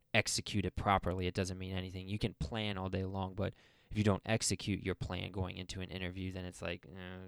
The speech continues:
then what's the point?" I mean, granted, I will say there are times where I do have a plan and I change in the moment to what's best. There's some interviews where I prep an entire section and I don't even talk about it because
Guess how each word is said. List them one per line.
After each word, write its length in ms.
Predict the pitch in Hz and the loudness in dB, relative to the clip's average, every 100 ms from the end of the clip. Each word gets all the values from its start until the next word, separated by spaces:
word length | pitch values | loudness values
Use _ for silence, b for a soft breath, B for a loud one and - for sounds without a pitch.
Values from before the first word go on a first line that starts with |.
| 92 | -14
then 220 | 92 92 | -14 -10
what's 160 | 92 - | -10 -8
the 80 | - | -6
point?" 240 | 92 92 | -4 -2
I 40 | |
mean, 140 | 123 107 B B B | 0 -2 B B B
granted, 320 | 107 107 98 | -2 0 2
I 80 | 95 | 2
will 160 | 101 104 | 4 4
say 160 | 95 | 2
there 160 | 92 92 | 0 0
are 60 | |
times 440 | 90 95 92 92 90 | 0 -2 -2 -2 -4
where 220 | 90 90 | -4 -2
I 80 | 95 | -2
do 140 | 101 | 0
have 120 | 98 | 0
a 60 | 87 | 0
plan 300 | - 92 90 | -4 -6 -6
and 180 | 80 90 | -6 -8
I 80 | 87 | -4
change 500 | - - 110 101 95 | -4 -2 -2 -2 -6
in 120 | 90 | -6
the 80 | 92 | -4
moment 420 | 95 98 90 90 - | -2 -2 -4 -6 -4
to 100 | 92 | -2
what's 320 | 92 95 - | -2 -2 -6
best. 520 | 95 98 95 95 - - b b b b | -2 4 4 2 -6 -12 b b b b
There's 220 | 101 92 | 4 6
some 180 | - 110 | 8 8
interviews 380 | 98 90 98 95 | 6 4 2 4
where 120 | 95 | 4
I 60 | 95 | 4
prep 320 | - 107 - | 6 6 4
an 80 | 95 | 0
entire 400 | 92 107 98 87 | 2 6 6 4
section 480 | - 117 - - | 6 6 6 2
and 80 | 92 | 2
I 60 | 98 | 2
don't 180 | 101 95 | 2 2
even 160 | 92 | -2
talk 340 | - - 127 101 | 0 6 6 6
about 300 | 90 90 95 | 0 0 -2
it 60 | |
because 360 | 92 - 90 | -4 -6 -8